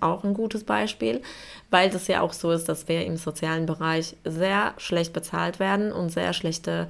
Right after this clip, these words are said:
Arbeitsbedingungen haben. Nichtsdestotrotz tun sich viele Menschen für diesen Job entscheiden. Und für mich war damals auch so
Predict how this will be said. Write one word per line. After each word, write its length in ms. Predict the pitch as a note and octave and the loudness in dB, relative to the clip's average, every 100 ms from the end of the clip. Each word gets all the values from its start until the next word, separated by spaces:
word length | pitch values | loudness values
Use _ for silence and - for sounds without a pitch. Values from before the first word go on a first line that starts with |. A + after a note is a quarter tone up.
| - - - - | -8 -18 -4 4
Arbeitsbedingungen 880 | B3 B3 - E3 - D3+ D3+ D#3 E3 | 6 6 2 0 0 -2 0 -2 0
haben. 400 | D#3 D#3 G#3 C#4 - - - | 0 2 0 -2 -10 -14 -2
Nichtsdestotrotz 880 | A#3+ A#3+ A3+ G3+ G3 - G3+ G3+ - - - - - - | 0 2 2 0 -2 2 2 2 -12 -20 -20 -20 -20 -18
tun 200 | - A3+ | -4 -2
sich 200 | A3 G3+ | 0 0
viele 220 | - G#3+ | 2 4
Menschen 340 | D#3 D3+ - D3+ | 4 0 -2 -2
für 120 | D3 | -2
diesen 280 | C#3+ E3+ C#3+ | -4 -4 -4
Job 200 | D3 - - - - - - - - - - - - - | -4 -6 -12 -20 -20 -20 -20 -20 -20 -20 -20 -20 -16 0
entscheiden. 600 | E3 D#3+ C#3+ D3 F3+ C4 - - - - - | 0 2 0 2 2 0 -4 -16 -16 -20 4
Und 380 | F#3 F#3+ F#3+ - - - - _ - | 8 8 6 -4 -14 -18 -20 _ -20
für 180 | - G#3+ | -2 2
mich 180 | C4+ D4 | 2 2
war 100 | G#3+ | 4
damals 380 | G#3+ G#3 G#3 | 4 6 2
auch 220 | - G3 G3 | 2 0 0
so 500 | - F#3 F#3+ F#3+ | 0 4 4 4